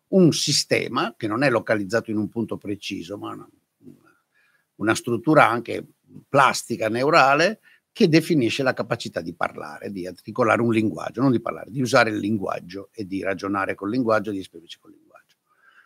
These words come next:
È una capacità generale che ha alcune funzioni e per diventare italiano, inglese, eccetera, ah, occorre che nella fase del, della crescita, dopo la nascita, si fissino dei parametri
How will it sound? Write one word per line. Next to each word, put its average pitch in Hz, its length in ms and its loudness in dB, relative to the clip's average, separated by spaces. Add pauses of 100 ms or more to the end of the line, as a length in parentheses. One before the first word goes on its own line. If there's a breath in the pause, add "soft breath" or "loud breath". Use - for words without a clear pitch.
(240 soft breath)
È 175 120 8
una 151 200 10
capacità 120 460 0
generale 131 520 2
che 127 100 -6
ha - 20 0
alcune 117 380 2
funzioni 117 840 -6 (280 soft breath)
e 151 120 -4
per 156 180 4
diventare 165 460 2
italiano, 135 420 0
inglese, 117 460 -4
eccetera, 131 600 -4 (460 soft breath)
ah, 143 280 0
occorre 156 880 2
che 135 440 -6
nella 107 460 -12
fase 101 600 -2
del, 92 240 -20
della 104 220 -6
crescita, 131 580 -4
dopo 160 260 -8
la 127 100 -2
nascita, 131 640 -8
si - 200 -2
fissino 139 440 -4
dei 104 180 -4
parametri 95 760 -8